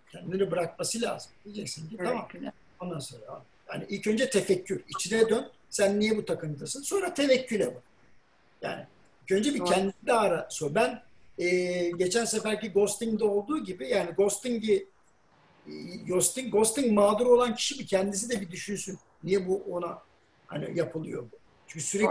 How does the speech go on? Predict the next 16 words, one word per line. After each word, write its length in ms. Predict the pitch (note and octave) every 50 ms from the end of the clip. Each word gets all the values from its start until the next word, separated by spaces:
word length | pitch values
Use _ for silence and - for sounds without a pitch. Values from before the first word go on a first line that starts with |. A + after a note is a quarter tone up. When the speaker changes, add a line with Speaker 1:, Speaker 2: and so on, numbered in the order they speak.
| F#3+ A#3+
Speaker 2:
Doğru. 40 |
Speaker 1:
yapılanlar 640 | A3+ A3+ G3 - - G3 G3+ G#3 G#3 G#3+ G#3+ G#3 F3
var. 160 | - - - - _ _ _ _ _ _ -
Demek 240 | F3+ G3+ A#3 A#3 -
ki 60 | G#3+
millet 360 | G#3 A3 A3 A3+ A#3+ A#3 A#3 -
sana 380 | A3+ G#3 G3+ B3 C#4 - - - _ _ _ _ _ -
arızanı 500 | E3+ F#3 G3 G3+ G#3 G#3 A3+ A3+ A#3 A3+
söylemeden 720 | - G#3+ G#3+ A3 A#3 B3 A#3 G3+ E3 G3 B3 C#4+ C#4+ - - _ _ _ _ _
kaçıp 300 | - E3+ D#3 - A3+ G3
gitmek 320 | F#3 G#3 - - D#3 D3+ -
istiyor. 300 | - - - F#3 E3+ -
Çünkü 180 | - D3+ E3+
arızan 460 | F3+ F3 F#3+ G3 G3+ G3 A3+ A3 A3 G#3+
öyle 200 | G#3+ A#3+ B3
bir 60 | G#3+